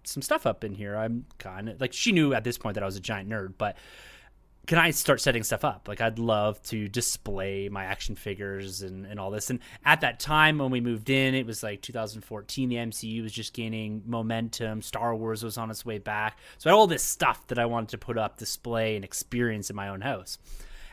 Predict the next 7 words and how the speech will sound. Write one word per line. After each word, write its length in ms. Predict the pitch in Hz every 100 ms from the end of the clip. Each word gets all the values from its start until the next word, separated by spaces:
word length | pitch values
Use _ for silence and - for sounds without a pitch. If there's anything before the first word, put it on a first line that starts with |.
| -
And 440 | 131 139 147 160
she 180 | - 185
kinda 240 | 254 311
jokingly 760 | 214 - - 143 160 170 127 117
said 480 | - 127 131 110 98
one 220 | 110 110 101
day, 440 | 107 104 104